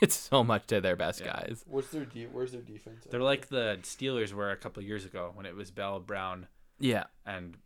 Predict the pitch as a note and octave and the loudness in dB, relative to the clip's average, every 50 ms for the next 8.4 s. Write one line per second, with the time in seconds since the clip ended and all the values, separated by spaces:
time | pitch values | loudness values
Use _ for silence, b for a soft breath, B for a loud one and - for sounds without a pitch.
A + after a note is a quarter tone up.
0 | _ - - A2+ G#2+ - F2 D2+ A2+ A2 A2+ G#2 F#2 F#2+ G2 G2 - - A2 G#2+ | _ -10 -10 -6 -2 -2 -2 0 0 0 0 -2 -4 -6 -10 -14 -10 -8 -6 -4
1 | A2+ A2+ A2 A2 G#2+ G#2+ G2+ G2+ - - - _ _ _ _ _ _ _ _ - | -2 -2 -2 -2 -2 -2 -2 -2 -4 -10 -20 _ _ _ _ _ _ _ _ -4
2 | G#2+ G#2+ G#2+ - - C3 A#2 A2 A2+ G#2+ - _ - G#2 G#2 G2+ G#2 G#2 G2 F#2+ | -4 -4 -4 -2 -4 -4 -2 -2 -4 -6 -6 _ -4 -2 0 0 0 -2 -4 -6
3 | - G2+ G2 F#2+ G2 F#2+ F#2+ G#2 G2+ G2+ G2+ A2 A2 A2+ G#2 F#2+ F#2+ A2 - - | -10 -8 -6 -6 -6 -6 -8 -12 -14 -8 0 2 2 2 2 0 -2 -6 -6 -8
4 | - - - - - A2+ - G2+ G#2 G#2 G#2 E2+ C#2 - - - - F#2 F#2+ F#2 | -14 -20 -20 -12 -12 -12 -10 -8 -8 -8 -8 -10 -12 -16 -18 -14 -12 -10 -8 -8
5 | F2 D#2+ F2+ G2+ - - - - - - - - - _ _ _ _ _ _ _ | -8 -10 -12 -12 -14 -16 -20 -20 -20 -20 -20 -20 -20 _ _ _ _ _ _ _
6 | _ _ - B2 A#2+ G#2+ G2 G2 G2+ G2+ F#2+ F2+ G#2 G2+ F#2 F#2 F2 - - - | _ _ 0 4 4 6 6 6 4 2 2 2 0 0 2 0 -2 -2 -2 -4
7 | F#2 - - - - - - - - - - A2 A#2 - _ _ _ _ - G#2 | -4 -4 -6 -8 -8 -8 -8 -8 -8 -8 -10 -12 -14 -16 _ _ _ _ -2 0
8 | G#2+ A2 A2 A2 A2 A2 A2 | 2 4 4 4 4 4 2